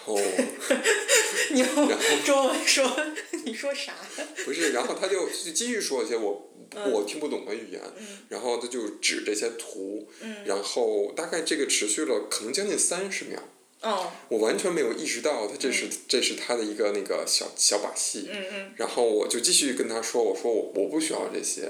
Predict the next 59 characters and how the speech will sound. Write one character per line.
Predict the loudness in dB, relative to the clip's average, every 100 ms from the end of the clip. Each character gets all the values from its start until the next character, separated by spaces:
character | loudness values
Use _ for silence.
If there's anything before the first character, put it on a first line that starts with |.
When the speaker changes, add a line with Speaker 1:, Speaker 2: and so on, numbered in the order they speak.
| -6
Speaker 2:
嗯。 | -6 -6 -8
Speaker 1:
然 | -4
后 | 0 0 0
呢， | -2 -4 -10 -14 -14 -4
后 | 2
来 | 4
三 | 4
十 | 2
秒 | 0 2
之 | 2
后 | 2 2
他 | 0 -6 -2
走 | -2 0
了。 | -6 -6
Speaker 2:
嗯。 | -6 -8 -8
Speaker 1:
然 | -4
后 | -2
大 | 0 2
概 | 4
又 | 4 2
花 | 2 2
了， | 2 2 0 -2 -2
呃， | 0 0 2
十 | 4 4 2 0
秒 | 0 -4 -8 -14 -20
或 | -6 -2
者 | 0
五 | 0 2
Speaker 2:
嗯。 |
Speaker 1:
到 | 2 4
十 | 2 0
秒， | -2 -2 -2
我 | 0 0
才 | -2
发 | -4 -4
现 | -2 -2
我 | -2
手 | -4 -4
机 | -6
没 | -4
有 | -6
了。 | -8 -10
Speaker 2:
哦， | -8 -8 -6 -6 -4 -4
天。 | -2 0
Speaker 1:
然 | 2
后 | 2
他 | 2
其 | 2 2
实 | 2
就 | 2 4
是 | 4 4 4 2 0
一 | 2
只 | 4
手， | 4 4 2 0
呃， | 0 0 0 -2 -4
就 | -4
是 | -2
他 | -2
把 | 0 0